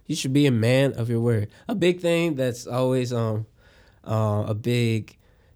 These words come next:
theme or something big that I know you believe in is integrity.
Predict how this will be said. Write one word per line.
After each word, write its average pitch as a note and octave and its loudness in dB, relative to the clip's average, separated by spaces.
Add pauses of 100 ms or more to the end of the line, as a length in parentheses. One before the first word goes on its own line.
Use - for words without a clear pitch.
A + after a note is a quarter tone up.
(100)
theme B2 2
or A2 0
something A#2+ -2
big B2+ 0 (280)
that A2+ -2
I A#2 0
know B2+ 2
you B2 2
believe B2 0
in A2+ 0
is B2 2
integrity. A#2 -2